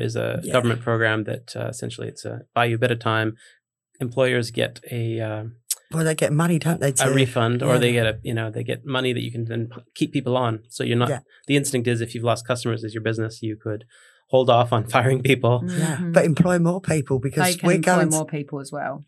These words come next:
Speaker 1: And they can bring people on?
Speaker 3: Mm.
Speaker 2: Yeah.
Speaker 1: Okay. Um, but that will stop, and now they're trying to transition out of that, and they're now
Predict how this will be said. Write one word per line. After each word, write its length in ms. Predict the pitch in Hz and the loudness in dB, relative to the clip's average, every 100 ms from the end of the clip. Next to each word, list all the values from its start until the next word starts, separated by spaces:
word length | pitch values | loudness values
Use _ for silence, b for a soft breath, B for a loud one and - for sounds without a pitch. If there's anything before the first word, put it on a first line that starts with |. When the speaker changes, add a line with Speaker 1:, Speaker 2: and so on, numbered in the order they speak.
| _ - - | _ -14 -4
Speaker 1:
And 80 | 127 | -2
they 80 | |
can 120 | 117 107 | 0 -2
bring 140 | 104 | -2
people 220 | 107 - | -4 -6
on? 160 | 98 113 | -4 -4
Speaker 3:
Mm. 220 | 143 139 92 | -4 -6 -8
Speaker 2:
Yeah. 60 | - | -8
Speaker 1:
Okay. 220 | 95 - 120 - - | -10 -12 -16 -20 -14
Um, 260 | 95 80 80 | -12 -10 0
but 160 | 117 | 0
that 220 | 117 101 - | 2 -2 -4
will 120 | 110 | -14
stop, 440 | - - 131 131 - 107 | -10 -2 0 0 -6 -8
and 80 | 110 | -4
now 140 | 107 | -2
they're 120 | 107 110 | -2 -4
trying 240 | - 104 | -4 -4
to 60 | 101 | -4
transition 420 | - 104 101 - | -4 -6 -6 -4
out 120 | 113 | 0
of 60 | 113 | 2
that, 220 | 110 113 | 0 0
and 140 | 117 101 | -6 -6
they're 100 | 101 | -2
now 340 | 113 113 110 | 2 2 0